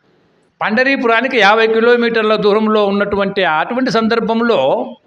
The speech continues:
పాండురంగడు ఆ బ్రహ్మానంద స్వాముల వారిని, "నాయనా, నువ్వు ఇక్కడ వచ్చి ఉండమని" చెప్పేసి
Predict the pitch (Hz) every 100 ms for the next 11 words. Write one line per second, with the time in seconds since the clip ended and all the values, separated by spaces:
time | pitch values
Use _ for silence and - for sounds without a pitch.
0 | _ _ _ _ _ _ _ - 156 170
1 | 254 269 277 277 254 220 165 151 254 -
2 | _ _ _ _ _ _ _ _ _ _
3 | _ _ _ _ - 180 185 175 160 135
4 | 170 208 247 262 254 233 - 226 220 220
5 | 208 208 202 196 175 139 127 - _ _
6 | 165 185 254 226 185 190 175 175 240 196
7 | 208 226 202 196 202 190 185 135 117 160